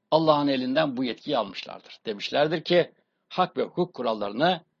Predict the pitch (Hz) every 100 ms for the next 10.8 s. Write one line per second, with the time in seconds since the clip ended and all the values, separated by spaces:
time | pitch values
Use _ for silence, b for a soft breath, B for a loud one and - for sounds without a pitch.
0 | _ _ 113 160 190 160 143 143 160 185
1 | 143 127 120 123 175 127 170 123 170 -
2 | 113 - - - _ _ - - 120 117
3 | - 110 107 98 120 131 - _ _ -
4 | 143 123 113 - 123 135 - _ 113 101
5 | - - - - - _ _ _ _ -
6 | - - - _ _ _ 139 - 110 -
7 | 131 135 - - 147 143 - 113 104 98
8 | 131 123 107 - 156 156 - _ - 117
9 | - 101 - - - - _ _ _ 165
10 | 220 202 196 175 151 160 208